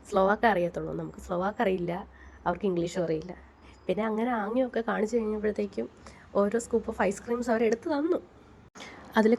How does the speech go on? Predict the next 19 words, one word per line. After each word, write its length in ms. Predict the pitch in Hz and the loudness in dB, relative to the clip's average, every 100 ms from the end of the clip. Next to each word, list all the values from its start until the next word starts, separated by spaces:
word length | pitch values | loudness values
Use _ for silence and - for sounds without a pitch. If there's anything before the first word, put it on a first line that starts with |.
| 233 | 6
കാണാൻ 420 | 202 202 254 311 | 6 6 6 6
ഭംഗിയുള്ളത് 600 | 262 220 233 254 240 233 | 8 8 6 6 4 4
വെച്ചിട്ട് 520 | 226 214 196 - 226 - - - - - - - - | 2 2 -4 -2 -2 -4 -12 -20 -20 -20 -20 -2 4
രണ്ടുപേരും 520 | 233 254 254 214 240 | 6 8 6 6 6
ഓരോ 180 | 202 208 | 4 4
scoop 420 | 226 - 196 - | 2 2 2 0
of 60 | 220 185 | 0 2
ice 160 | 190 - | 2 2
cream 160 | 208 | 2
വെച്ചിട്ട് 320 | 196 170 208 196 | 2 0 2 4
എടുത്തു. 300 | 175 - 143 - - - - - - - | 4 0 -8 -10 -20 -20 -20 -20 -2 4
ഒരെണ്ണം 300 | 233 269 269 | 6 6 4
ഇത്, 260 | 202 262 170 - | 4 0 -2 0
ഒരു 200 | 226 233 - | 2 2 0
ചോക്ലേറ്റി 600 | 247 214 233 233 233 240 - - - - - - - - | -2 2 2 2 0 -4 -6 -18 -20 -20 -20 -20 -20 2
ക്രീം 240 | 247 247 | 4 4
ഫ്ലേവർ 400 | 254 - 190 180 | 2 4 4 4
ഉള്ള 160 | 175 165 | 2 0
ഒരെണ്ണം. 440 | 160 170 180 262 | -2 -4 -6 -8